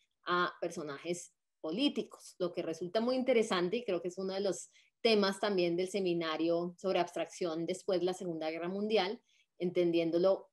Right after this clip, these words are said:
en el contexto colombiano y a nivel global, es cómo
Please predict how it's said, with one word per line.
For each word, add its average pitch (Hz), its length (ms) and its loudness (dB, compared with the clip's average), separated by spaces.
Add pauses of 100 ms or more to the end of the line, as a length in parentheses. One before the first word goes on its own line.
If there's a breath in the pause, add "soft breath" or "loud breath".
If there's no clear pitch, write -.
en 208 140 4
el 180 80 0
contexto 170 440 -4
colombiano 190 580 0
y 156 200 -2
a 147 80 -2
nivel 151 280 -4
global, 202 560 4
es - 160 -6
cómo 220 640 0